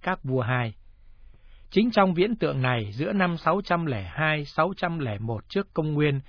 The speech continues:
ngôn sứ Habakkuk đã tuyên sấm từ xa trước, như chúng ta mới nghe trên đây, liên quan tới ngày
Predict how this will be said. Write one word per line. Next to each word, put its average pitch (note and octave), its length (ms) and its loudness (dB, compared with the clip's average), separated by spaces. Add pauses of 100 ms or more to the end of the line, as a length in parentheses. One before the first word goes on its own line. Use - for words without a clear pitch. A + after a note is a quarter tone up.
(280)
ngôn F3+ 180 4
sứ F3 280 0
Habakkuk D#3+ 600 2 (320)
đã D3+ 260 2
tuyên F#3 220 4
sấm F#3 360 0
từ A#2 240 -2
xa D#3+ 320 4
trước, F#3+ 240 0 (320)
như D#3 240 4
chúng F#3 180 -2
ta D3 220 4
mới D3 220 2
nghe C#3+ 300 2
trên C#3 220 0
đây, B2+ 220 0 (460)
liên F3+ 240 6
quan F3 280 4
tới G3+ 160 2
ngày C#3 200 2